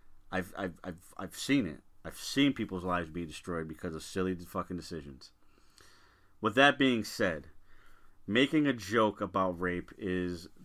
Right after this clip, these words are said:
deplorable. It is disgusting. It is never funny.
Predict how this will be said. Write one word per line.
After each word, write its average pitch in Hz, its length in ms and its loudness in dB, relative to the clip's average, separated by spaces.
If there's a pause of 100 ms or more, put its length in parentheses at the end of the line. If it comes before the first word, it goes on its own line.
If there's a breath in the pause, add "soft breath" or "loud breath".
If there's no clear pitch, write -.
deplorable. 92 760 -4
It 98 80 -6
is 87 220 -4
disgusting. 90 800 -4
It 87 120 -8
is 85 180 -8
never 90 300 -2
funny. - 420 -12